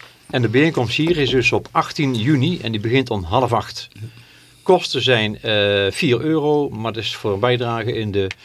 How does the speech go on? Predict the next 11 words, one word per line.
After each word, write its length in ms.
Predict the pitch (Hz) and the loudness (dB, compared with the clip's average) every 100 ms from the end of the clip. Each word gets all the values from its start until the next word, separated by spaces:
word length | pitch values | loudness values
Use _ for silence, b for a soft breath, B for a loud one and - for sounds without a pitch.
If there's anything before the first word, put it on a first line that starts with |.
| B B | B B
koffie 340 | - 123 - 113 | -2 -2 -2 -6
en 160 | - 104 | -2 0
thee, 280 | 113 98 87 | 4 4 2
dat 120 | 92 | -6
soort 140 | 85 87 | -6 -4
zaken. 340 | 95 73 - - b b b | -4 -6 -10 -20 b b b
Ik 320 | b b 214 | b b -2
ben 80 | 196 | 2
razend 340 | 190 226 170 | 4 2 2
benieuwd, 300 | 151 175 170 - | 2 4 2 2
eh, 320 | 160 156 | 4 4